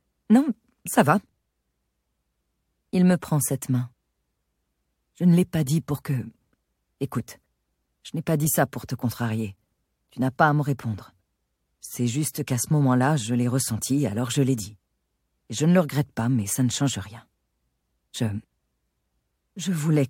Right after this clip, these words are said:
que tu le saches, voilà. Mais je ne serai pas blessée si tu ne me le dis pas,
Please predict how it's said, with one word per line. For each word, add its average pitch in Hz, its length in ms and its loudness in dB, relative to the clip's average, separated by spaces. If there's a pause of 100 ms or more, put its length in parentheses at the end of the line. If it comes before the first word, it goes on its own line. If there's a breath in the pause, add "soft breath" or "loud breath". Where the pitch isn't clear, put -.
(140)
que - 80 -6
tu 139 140 -4
le 117 60 -2
saches, - 460 -8
voilà. 123 260 -4 (800)
Mais 127 60 -4
je 113 120 -4
ne 123 40 2
serai 120 220 -2
pas 139 120 0
blessée 135 360 0
si - 160 -4
tu - 100 -4
ne 143 80 4
me 139 80 4
le 139 80 -4
dis 117 140 -4
pas, - 200 -14